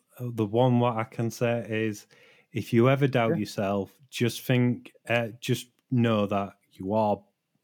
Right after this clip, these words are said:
Speaker 1: much better than what you're currently thinking you are. Um,
Speaker 2: Yeah.
Speaker 1: and if you, if you don't think that,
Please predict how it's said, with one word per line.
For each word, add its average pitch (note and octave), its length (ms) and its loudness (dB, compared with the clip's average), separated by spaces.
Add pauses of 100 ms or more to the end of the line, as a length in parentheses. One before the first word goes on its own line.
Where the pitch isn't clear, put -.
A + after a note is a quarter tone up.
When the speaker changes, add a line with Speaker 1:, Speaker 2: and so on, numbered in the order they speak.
(260)
Speaker 1:
much A2 340 0
better G2+ 240 -6
than G2+ 180 -2
what G2+ 160 -4
you're G2 120 -4
currently G2 500 -6
thinking G2 460 -8
you F2+ 180 -8
are. F2 240 -10 (680)
Um, F#2 560 -6
Speaker 2:
Yeah. B2 180 -4 (240)
Speaker 1:
and G2 480 -2 (580)
if - 240 -8
you, G#2 280 2 (1120)
if - 560 -6
you G#2+ 260 2
don't A2+ 380 -2
think B2+ 220 2
that, B2 300 -2